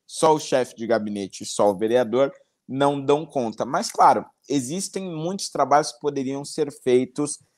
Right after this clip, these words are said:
eh, de casa. Mas aí você tem um outro problema, que é o seguinte: boa parte dos vereadores, pelo menos nessa legislatura atual, não sei como vai ficar pra próxima,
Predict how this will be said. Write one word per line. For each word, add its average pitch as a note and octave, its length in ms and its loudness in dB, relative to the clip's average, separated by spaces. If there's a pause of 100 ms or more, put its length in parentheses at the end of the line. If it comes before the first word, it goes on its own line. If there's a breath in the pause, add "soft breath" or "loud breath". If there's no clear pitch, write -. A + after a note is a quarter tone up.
(120)
eh, C3+ 200 8
de C3 240 -4
casa. G2+ 520 2
Mas C3 260 -4
aí E3 120 -2
você F#3 160 -8
tem F#3+ 160 -12
um F3 240 -6
outro G#3+ 240 2
problema, D#3 440 -2
que - 120 -8
é D#3+ 40 -2
o D#3+ 40 -4
seguinte: C#3 580 -10 (640)
boa D#3 280 4
parte C#3 400 4
dos A#2+ 180 -8
vereadores, A2 840 -2 (120)
pelo G#2 220 -4
menos G2+ 220 -8
nessa A#2 300 -2
legislatura F#2 640 -6
atual, A2 280 0
não F#2 80 -10
sei G2 140 -10
como F2+ 200 -12
vai E2+ 120 -2
ficar - 220 -12
pra F2+ 180 -10
próxima, A#2+ 520 -4